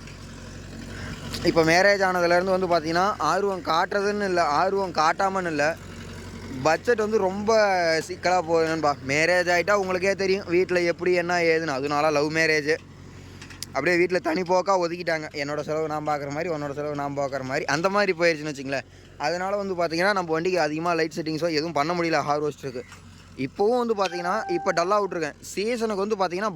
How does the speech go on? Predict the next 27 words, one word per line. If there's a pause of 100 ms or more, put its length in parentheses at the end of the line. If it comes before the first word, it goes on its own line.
பயங்கரமா (100)
பண்ணணும் (640)
அப்படின்னு
சொல்லிட்டு
ஒரு
ஐடியா
வச்சிருக்கேன்
நண்பா. (120)
தரமா (240)
ஹார்வெஸ்ட்ல
பண்ணி
விட
போறோம். (1300)
என்னதான்
வண்டி
வேற
வேற
வண்டியா
இருந்தாலும்
நம்ம
தான்
பொழுதனைக்கும்
ஓட்டுறோம். (280)
ஒரு (120)
ஜாலி
வேணும், (140)
ஷெட்டோ